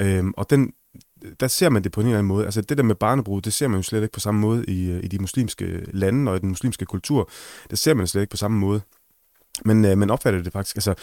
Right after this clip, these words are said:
vi, vi kan jo bare starte sådan helt fra Koranen af, ikke? Altså, øh, eller profeten,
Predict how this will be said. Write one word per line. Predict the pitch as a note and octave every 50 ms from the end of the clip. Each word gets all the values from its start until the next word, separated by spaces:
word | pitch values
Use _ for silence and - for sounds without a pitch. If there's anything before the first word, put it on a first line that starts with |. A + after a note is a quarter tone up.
| - - - -
vi, | - - F#2+
vi | F#2+
kan | F2+ -
jo | F2+
bare | F2+ G#2 G2+
starte | - A2+ A2 -
sådan | A2 G2
helt | G#2 A2 F#2 -
fra | F2+
Koranen | - - F2+ F#2+ G#2 A2+ G2+ F2+ F2
af, | F2+ F2+
ikke? | G#2 - G2
Altså, | F#2 - F#2+
øh, | F#2 F#2 F#2 F2+ F2+ F2+ F2+ F2 E2+ E2+ - - - -
eller | - F2+ F2+ F2
profeten, | - - - - - B2+ B2+ - F#2